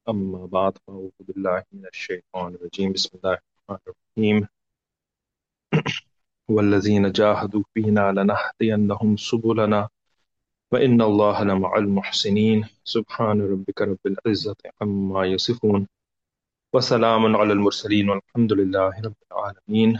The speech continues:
अल्लाहुम्मा सल्लि अला सय्यिदिना मुहम्मदिन व अला आलि सय्यिदिना मुहम्मदिन व बारिक वसल्लिम। अल्लाहुम्मा अरिनल हक़्क़ा हक़्क़न वर्ज़ुक़ना इत्तिबाअह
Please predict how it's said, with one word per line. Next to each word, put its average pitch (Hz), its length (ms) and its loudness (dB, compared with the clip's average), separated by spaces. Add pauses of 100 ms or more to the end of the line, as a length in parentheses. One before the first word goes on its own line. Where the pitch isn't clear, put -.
(140)
अल्लाहुम्मा 104 600 2
सल्लि 113 280 2 (120)
अला 104 180 2 (140)
सय्यिदिना 98 420 0
मुहम्मदिन 104 640 -2 (720)
व 117 160 6
अला 117 280 6 (260)
आलि 113 260 4
सय्यिदिना 113 720 -2 (100)
मुहम्मदिन 107 920 -10
व 104 160 -8
बारिक 98 300 -2
वसल्लिम। 113 600 -2 (320)
अल्लाहुम्मा 107 640 2
अरिनल 98 380 2
हक़्क़ा - 500 -6
हक़्क़न - 420 -2 (140)
वर्ज़ुक़ना 101 560 -2
इत्तिबाअह 101 720 0